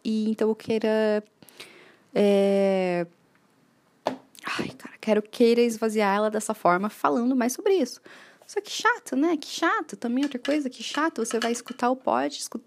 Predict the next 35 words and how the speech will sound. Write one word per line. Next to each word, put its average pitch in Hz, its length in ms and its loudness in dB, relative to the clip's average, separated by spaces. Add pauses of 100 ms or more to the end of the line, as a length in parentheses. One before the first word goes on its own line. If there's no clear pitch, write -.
(120)
te-, 226 120 -4
pensando, 226 640 -4
cara, - 280 -2
mas 190 280 -2
qual 233 160 -4
que 254 60 -14
vai 277 100 -2
ser 277 100 -4
a 254 40 -2
besteira 226 460 -2
que - 60 -10
eu 220 60 -6
vou - 20 -2
escutar 233 260 -4
hoje? 180 240 -2 (360)
Vai 240 100 -2
ser 247 100 -2
sobre 240 220 -4
esse 233 180 -4
assun-, 233 320 -8
esse 208 220 -6
assunto 208 360 -8
chato - 380 -4
que - 60 -20
todo 285 160 -2
mundo 294 140 0
tá 302 100 -8
falando. 294 360 -4 (240)
Fechou 254 280 2
o 254 40 -2
parênteses. 226 520 -2 (100)
Acabou. 185 340 0 (600)
<laughs> - 640 -6
Acabou 196 340 4
essa, - 320 -2